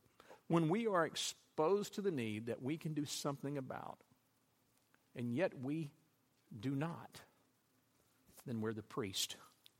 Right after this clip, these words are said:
Well, I'll do it,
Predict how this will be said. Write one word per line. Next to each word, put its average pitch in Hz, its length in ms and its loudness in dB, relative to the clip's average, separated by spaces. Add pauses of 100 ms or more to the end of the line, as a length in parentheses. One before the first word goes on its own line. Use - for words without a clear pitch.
(680)
Well, - 200 -2 (1200)
I'll 117 120 4
do 156 280 4
it, 101 160 0